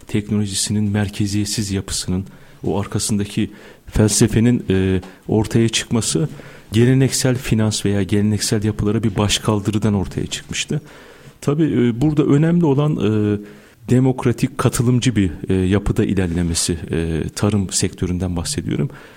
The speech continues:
fiyatların. Yani geleneksel bir yapı var, e,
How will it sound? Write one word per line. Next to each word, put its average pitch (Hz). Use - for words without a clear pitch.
fiyatların. 107
Yani 120
geleneksel 139
bir 143
yapı 139
var, 113
e, 101